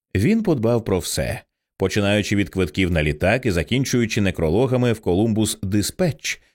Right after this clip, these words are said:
і Толідо Блейд. До того ж, не сказавши ані слова, він погодився взяти Сета, не просто сироту, а розумово відсталого сироту. Це приголомшливо.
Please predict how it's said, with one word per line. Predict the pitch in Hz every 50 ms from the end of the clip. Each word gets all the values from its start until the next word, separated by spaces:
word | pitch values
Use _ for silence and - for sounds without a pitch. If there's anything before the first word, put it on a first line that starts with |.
| _ _ -
і | 233 214
Толідо | 220 214 180 123 110 110 127 117
Блейд. | 85 82 76 71 71 73 73 71 - - _ _ _ _ _ _ _ _ - -
До | 87 85
того | - 110 110 101 110 101
ж, | 87 95
не | 98 92
сказавши | 82 - - 82 78 90 92 85 - - 92
ані | 82 82 82 73
слова, | - - 98 107 139 147 135
він | 101 98 98 85
погодився | 95 87 98 113 123 120 104 - 104 92
взяти | 82 90 95 90 - 98 92
Сета, | - - - 156 147 110 - 80 73 78
не | 90 87 80
просто | 73 - 107 156 170 - - 165
сироту, | - - 156 147 139 117 - - 78 64 - - _ _ _ _ _ -
а | 82 87
розумово | 90 98 92 92 92 101 107 110 107 98
відсталого | 98 92 - - - 151 147 123 87 76 80 78
сироту. | - - 98 98 113 110 - 107 85
Це | 78 - - 85 80
приголомшливо. | - 92 92 92 123 165 196 185 135 - - 76 67 60 - -